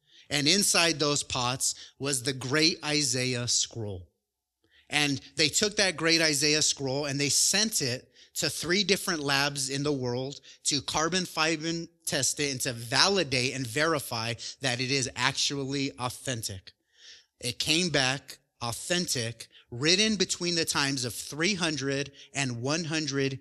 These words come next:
B C, before Christ, verifying that the prophet Isaiah was one author who wrote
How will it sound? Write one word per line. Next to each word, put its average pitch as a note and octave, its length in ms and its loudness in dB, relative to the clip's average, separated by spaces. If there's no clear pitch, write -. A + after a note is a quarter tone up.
B C3 260 -2
C, G2 520 -2
before C3+ 800 -2
Christ, - 640 -6
verifying D3+ 760 2
that C#3 260 2
the C3+ 100 -2
prophet F3+ 440 2
Isaiah C#3 640 2
was B2+ 260 0
one D3+ 320 4
author D3 560 2
who D3+ 160 -2
wrote C#3 440 2